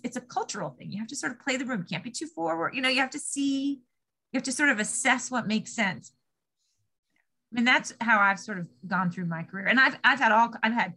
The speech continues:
good news director bosses, terrible news director, but, like, the whole thing.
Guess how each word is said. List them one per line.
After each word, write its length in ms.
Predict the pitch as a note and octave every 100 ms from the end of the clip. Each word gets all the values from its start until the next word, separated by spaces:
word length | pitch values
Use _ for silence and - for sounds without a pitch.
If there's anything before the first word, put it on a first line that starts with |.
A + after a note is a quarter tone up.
| _ _ _
good 200 | A#3+ B3+
news 220 | D4 C#4+
director 240 | - C4 C4+
bosses, 460 | B3 B3 C4 B3
terrible 560 | - - E3+ A#3 A3 A3+
news 200 | B3 A#3+
director, 220 | A#3 -
but, 120 | -
like, 160 | - F3+
the 80 | E3+
whole 260 | G3+ C#4
thing. 340 | C#4 G3 -